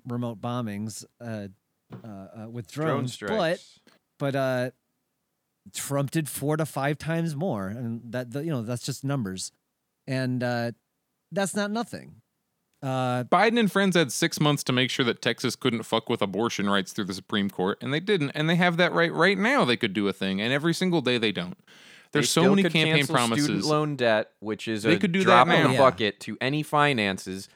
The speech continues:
Speaker 2: and they continue to choose not to.
Speaker 3: I do not believe that electing them will make things better, because electing them hasn't made things better. <laughs> And that's over-,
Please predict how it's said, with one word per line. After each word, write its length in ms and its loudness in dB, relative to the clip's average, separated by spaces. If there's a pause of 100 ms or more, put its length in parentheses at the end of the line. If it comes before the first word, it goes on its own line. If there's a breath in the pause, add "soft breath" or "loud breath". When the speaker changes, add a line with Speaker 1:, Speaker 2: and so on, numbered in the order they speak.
(160 soft breath)
Speaker 2:
and 120 -2
they 80 0
continue 640 -2
to 140 -6
choose 440 -4
not 340 0
to. 300 -12 (680)
Speaker 3:
I 100 2
do 220 0
not 200 2
believe 440 2
that 100 4
electing 380 2
them 100 2
will 60 2
make 160 0
things 200 -2
better, 280 4
because 260 0
electing 320 0
them 120 0
hasn't 280 0
made 140 -4
things 160 -4
better. 320 -8 (640 soft breath)
<laughs> 180 -4
And 100 4
that's 160 4
over-, 200 6